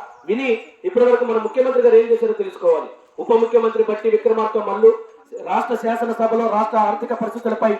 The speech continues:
విద్యుత్ రంగంపై శ్వేతపత్రాలు సమర్పించారు. కవులు, కళాకారులు, సినిమా రంగానికి చెందిన వారికి ప్రజా కళాకారుడు గద్దరన్న పేరిట మీద అవార్డులను ప్రదానం చేయాలని ప్రభుత్వం నిర్ణయించింది. స్విట్జర్లాండ్లోని దావోస్ నగరంలో జరిగిన ప్రపంచ ఆర్థిక సదస్సులో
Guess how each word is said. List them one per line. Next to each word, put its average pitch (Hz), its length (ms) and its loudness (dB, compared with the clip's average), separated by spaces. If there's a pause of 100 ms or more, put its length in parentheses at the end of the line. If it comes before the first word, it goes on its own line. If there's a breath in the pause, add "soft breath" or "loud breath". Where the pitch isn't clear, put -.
(340)
విద్యుత్ 247 260 -2
రంగంపై 233 480 0
శ్వేతపత్రాలు 214 600 -2
సమర్పించారు. 180 680 -4 (380)
కవులు, 208 300 4
కళాకారులు, 208 680 0
సినిమా 208 240 0
రంగానికి 202 500 -2
చెందిన 214 200 0
వారికి 214 320 -2 (380 loud breath)
ప్రజా 247 240 -2
కళాకారుడు 233 580 2 (120)
గద్దరన్న 247 420 -2
పేరిట 226 340 2
మీద 220 240 0
అవార్డులను 214 540 0
ప్రదానం 202 480 -2
చేయాలని 190 240 -4
ప్రభుత్వం 175 440 -8
నిర్ణయించింది. 151 600 -12 (440 soft breath)
స్విట్జర్లాండ్లోని 240 680 0
దావోస్ 220 400 0
నగరంలో 220 320 0
జరిగిన 208 300 0
ప్రపంచ 214 380 -4
ఆర్థిక 208 320 0
సదస్సులో 220 480 -2